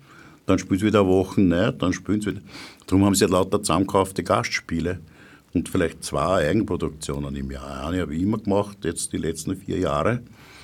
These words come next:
Und eine eben der Abdullah, ne? Da musst du halt die Folgevorstellung, du gehst ja meistens in Premieren, du gehst ja auch zu keine Folgevorstellungen, ne?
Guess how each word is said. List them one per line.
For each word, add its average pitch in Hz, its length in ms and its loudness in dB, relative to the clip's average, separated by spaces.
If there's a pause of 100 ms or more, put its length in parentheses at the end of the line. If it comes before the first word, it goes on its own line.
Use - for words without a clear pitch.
(580)
Und 98 160 4
eine 90 300 2
eben 104 160 2
der 101 100 6
Abdullah, 90 560 2
ne? 107 260 2 (1300)
Da 90 80 -4
musst 78 180 -2
du 95 60 4
halt - 100 -2
die 95 80 2
Folgevorstellung, 85 920 0 (460)
du 82 100 -8
gehst - 220 -6
ja 87 100 2
meistens 90 400 0
in 82 120 0
Premieren, 82 440 0
du 98 100 2
gehst - 200 -4
ja 85 140 -2
auch - 40 -10
zu - 140 -8
keine 78 380 -6 (480)
Folgevorstellungen, 69 1160 0
ne? 95 220 0